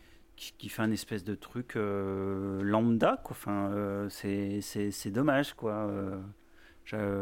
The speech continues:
moi, j'en attends plus, quoi, d'un album de, surtout, euh, moi, je le, le problème, c'est que je le compare tout le temps avec Unknown Island, parce que pour moi, Unknown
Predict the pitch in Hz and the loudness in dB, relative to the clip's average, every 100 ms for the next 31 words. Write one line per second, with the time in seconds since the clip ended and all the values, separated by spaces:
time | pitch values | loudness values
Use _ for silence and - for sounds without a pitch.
0 | 98 95 98 104 117 120 113 120 117 - | 0 -2 0 2 4 6 4 2 -2 -2
1 | 165 - 107 107 107 107 110 110 113 113 | -6 -4 -2 2 2 2 2 2 0 -2
2 | - 131 - 143 113 107 107 107 - - | -4 -6 2 4 6 6 2 0 -8 -20
3 | - - 120 127 120 - 110 107 139 160 | -20 -10 0 2 2 0 -2 2 4 4
4 | 139 107 107 110 - - 113 110 107 101 | 4 2 0 0 -2 -2 -4 0 0 -2
5 | - 113 104 101 107 139 240 226 - - | -2 2 2 2 0 2 4 2 0 -8
6 | 101 95 104 123 110 101 | -6 -2 0 2 2 0